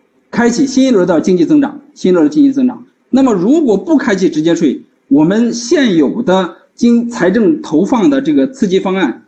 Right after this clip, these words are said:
实施的结果是什么呢？就是我们的基础设施建设投资的这个成本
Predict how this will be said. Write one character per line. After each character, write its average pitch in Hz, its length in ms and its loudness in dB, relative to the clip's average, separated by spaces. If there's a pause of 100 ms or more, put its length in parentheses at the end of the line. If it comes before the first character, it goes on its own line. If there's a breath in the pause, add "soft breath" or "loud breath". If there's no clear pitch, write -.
(200)
实 - 220 -2
施 247 120 2
的 220 100 2
结 185 160 0
果 175 160 0
是 196 120 -4
什 147 120 2
么 156 80 4
呢？ 170 100 -2
就 226 140 2
是 190 80 2
我 151 280 2
们 190 220 2
的 220 300 -2 (260 soft breath)
基 285 180 2
础 208 160 0
设 208 160 0
施 214 140 0
建 226 360 0
设 135 200 -2
投 214 380 0
资 254 200 0
的 180 300 -4 (340)
这 208 140 0
个 170 320 -2
成 269 260 2
本 143 320 -4